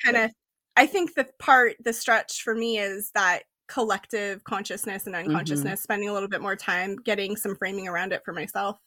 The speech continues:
Speaker 2: Yeah. Yeah, I think so too. That one is, I need to look at that one a little bit more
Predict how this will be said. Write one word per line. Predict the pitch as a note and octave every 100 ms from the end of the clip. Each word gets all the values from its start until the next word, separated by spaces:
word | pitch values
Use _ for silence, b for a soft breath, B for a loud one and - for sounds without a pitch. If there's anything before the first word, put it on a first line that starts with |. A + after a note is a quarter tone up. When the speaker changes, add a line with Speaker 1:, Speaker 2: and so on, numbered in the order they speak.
| _
Speaker 2:
Yeah. | E3+ C3+ - _ _ _ _ _ -
Yeah, | E3+ D3
I | E3
think | E3+ E3+
so | C#3
too. | C3+ C3+ C3+
That | D3+ E3
one | D#3 D3
is, | D3+ C#3+ -
I | C#3+
need | C#3
to | -
look | C3+ -
at | -
that | A#2+
one | - C3
a | C3
little | D#3+
bit | C3 -
more | C3 B2+ C#3